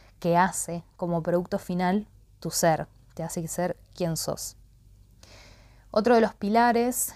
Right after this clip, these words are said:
que hay que integrar y desarrollar en este proceso del despertar espiritual es la conexión con la naturaleza. La naturaleza tiene un papel de recordarnos constantemente cuál es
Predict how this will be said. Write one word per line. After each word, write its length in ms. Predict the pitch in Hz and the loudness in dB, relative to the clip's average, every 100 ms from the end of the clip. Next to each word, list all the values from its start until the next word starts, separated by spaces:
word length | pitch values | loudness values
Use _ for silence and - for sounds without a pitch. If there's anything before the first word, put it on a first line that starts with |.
| - | -4
que 100 | 196 | -2
hay 100 | 190 | 0
que 80 | 208 | 0
integrar 760 | 190 185 185 196 214 208 196 - 202 | 0 2 4 6 6 4 -2 -10 -6
y 100 | 190 | -4
desarrollar 540 | 175 170 170 - 180 | -2 -2 -2 -4 -4
en 60 | 175 | -4
este 200 | - 165 | -8 -8
proceso 460 | 175 175 185 180 | -8 -6 -6 -2
del 320 | 170 165 160 | -2 -2 -4
despertar 460 | 160 - 165 170 170 | -6 -10 -6 -2 -2
espiritual 600 | - - 180 180 220 226 _ _ - - - - | -2 -6 -2 4 4 4 _ _ -20 -20 -12 -2
es 100 | 226 | 2
la 120 | 233 | 2
conexión 400 | 208 196 220 208 | 2 -2 -2 0
con 120 | 214 | 0
la 80 | 190 | 0
naturaleza. 720 | 170 170 156 170 196 - - - - - - - - - - - | -2 -2 -4 -2 -2 -2 -10 -20 -20 -20 -20 -20 -20 -20 -20 -6
La 140 | 202 202 | 2 4
naturaleza 880 | 208 233 226 254 294 294 277 262 - - - - _ | 6 4 4 4 2 2 2 0 -6 -20 -20 -20 _
tiene 200 | 247 254 | 0 2
un 140 | 247 | 2
papel 680 | 196 175 - 190 202 226 247 - - | 2 -2 2 2 2 0 -4 -10 -6
de 500 | 170 185 175 170 165 | 0 2 4 2 0
recordarnos 680 | 180 170 170 196 208 202 - | -4 -4 2 4 4 0 -4
constantemente 1120 | 175 175 - 247 269 277 226 196 208 269 311 - - - | -4 -4 -2 -2 0 0 0 0 -2 -4 -6 -12 -20 -4
cuál 300 | - 247 240 | 2 4 4
es 280 | 254 - - | 2 0 -8